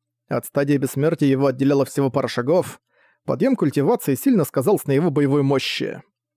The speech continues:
Даже без проверки в поле Ван Буэлэ чувствовал, что в схватке с лжебессмертной из Легиона Чёрный Дракон сможет сражаться с ней даже без использования карающего щита.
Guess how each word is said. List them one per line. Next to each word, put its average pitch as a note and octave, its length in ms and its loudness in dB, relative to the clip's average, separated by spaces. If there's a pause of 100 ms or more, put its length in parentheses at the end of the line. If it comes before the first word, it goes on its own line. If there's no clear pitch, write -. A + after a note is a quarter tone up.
(240)
Даже D3 400 0
без D3+ 140 0
проверки D3 420 -2
в - 100 -12
поле G3+ 280 2
Ван D#3 260 2
Буэлэ C#3+ 260 2
чувствовал, E3 480 0
что - 220 0
в - 40 -10
схватке D#3 440 -2
с - 80 -6
лжебессмертной D3 760 0
из B2 100 -2
Легиона C#3 380 0
Чёрный C#3+ 300 -2
Дракон C#3 340 0
сможет G3+ 320 0
сражаться - 460 -2
с - 80 -6
ней B3 100 2
даже C#3+ 240 2
без B2+ 160 0
использования D3 600 0
карающего D3 460 0
щита. B2+ 520 -2